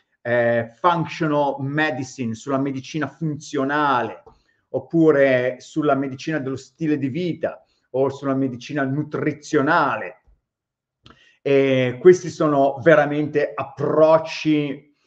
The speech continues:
molto all'avanguardia e, e molto efficaci, e, e questi professionisti hanno una buona idea di cosa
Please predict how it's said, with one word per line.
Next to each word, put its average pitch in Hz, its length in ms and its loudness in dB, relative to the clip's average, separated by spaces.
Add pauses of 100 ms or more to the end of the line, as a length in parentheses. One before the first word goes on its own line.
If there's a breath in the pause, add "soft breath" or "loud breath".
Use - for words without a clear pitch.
(120)
molto 156 340 0
all'avanguardia 165 1120 4
e, 147 360 0
e 127 260 -2
molto 147 540 -2
efficaci, 175 840 -4
e, 139 360 0
e 117 380 -4 (440 soft breath)
questi 139 880 0
professionisti 170 1000 -6 (420)
hanno 170 920 0 (420)
una 160 760 0 (240)
buona 135 1200 2
idea 143 1120 0
di 160 220 -4
cosa 139 800 4